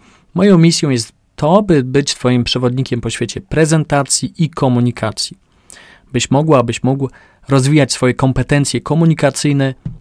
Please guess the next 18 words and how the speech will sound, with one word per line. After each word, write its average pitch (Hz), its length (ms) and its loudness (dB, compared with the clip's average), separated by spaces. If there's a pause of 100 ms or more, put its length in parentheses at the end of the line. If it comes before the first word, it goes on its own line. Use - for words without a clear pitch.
(260)
i 190 80 0
tym 151 160 0
samym 117 320 2
swoją 110 300 -4
karierę. 131 460 0 (760)
Rozmawiamy 120 580 2
więc 120 260 -2
tutaj 120 340 -4
o 110 140 -8
skutecznej 127 580 -6
komunikacji 160 720 0
w 117 80 -8
biznesie, 160 640 -2 (220)
o 123 100 -4
prezentacjach, 123 840 0 (180)
storytellingu 127 840 0 (420)
i 151 100 4
retoryce. 131 600 0